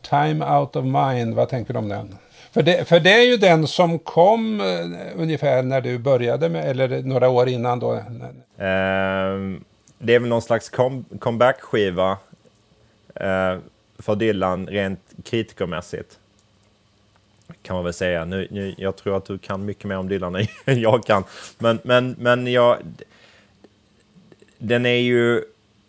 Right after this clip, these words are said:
Speaker 2: en otroligt genomarbetad skiva, eh, med, eh, eftersom att det var Daniel, Daniel Lanois som producerade den. Eh, det är väl Daniel Lanois andra skiva med Dylan.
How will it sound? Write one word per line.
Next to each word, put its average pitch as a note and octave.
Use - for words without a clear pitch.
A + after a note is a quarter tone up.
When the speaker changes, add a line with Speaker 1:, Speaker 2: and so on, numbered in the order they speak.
Speaker 2:
en A#2
otroligt G#2+
genomarbetad F#2+
skiva, G#2
eh, -
med, F#2+
eh, F2
eftersom -
att F#2
det G2+
var F#2
Daniel, F#2+
Daniel F#2+
Lanois F2+
som F2
producerade E2+
den. E2
Eh, F2
det F#2
är F#2
väl F#2
Daniel G2
Lanois F#2+
andra G2
skiva A2
med F2
Dylan. E2+